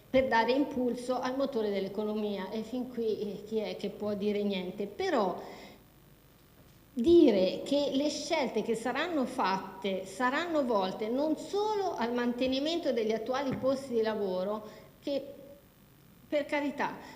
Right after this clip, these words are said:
nessuno è contro i posti di lavoro, ma senza aggiungere il parametro della tutela ambientale, mi fa paura, perché noi molti anni fa, tutti noi, questo territorio, sulla base di questa affermazione ci siamo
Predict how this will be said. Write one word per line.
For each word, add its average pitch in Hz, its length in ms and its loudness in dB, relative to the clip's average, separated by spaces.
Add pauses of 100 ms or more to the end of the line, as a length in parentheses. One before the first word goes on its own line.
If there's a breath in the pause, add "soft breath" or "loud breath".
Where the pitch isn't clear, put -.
nessuno 302 480 -2
è 240 80 0
contro 240 320 0
i - 20 0
posti 277 360 2
di 240 40 6
lavoro, 220 540 2 (220 loud breath)
ma 254 120 -6
senza 370 480 -4
aggiungere 254 640 0
il 220 60 4
parametro 233 680 -2
della 214 220 -4
tutela 269 440 -4
ambientale, 202 920 -4 (280 loud breath)
mi 359 180 0
fa 226 320 0
paura, 202 580 2 (280)
perché 269 380 0
noi 226 600 0 (200)
molti 226 380 -2
anni 240 320 0
fa, 202 460 -4 (580 loud breath)
tutti 277 380 -4
noi, 185 300 -4
questo 262 320 -6
territorio, 208 840 -2 (240 loud breath)
sulla 370 540 2
base 269 440 2
di 208 220 2
questa 392 460 0
affermazione 202 1040 -4
ci 294 140 -6
siamo 214 720 -6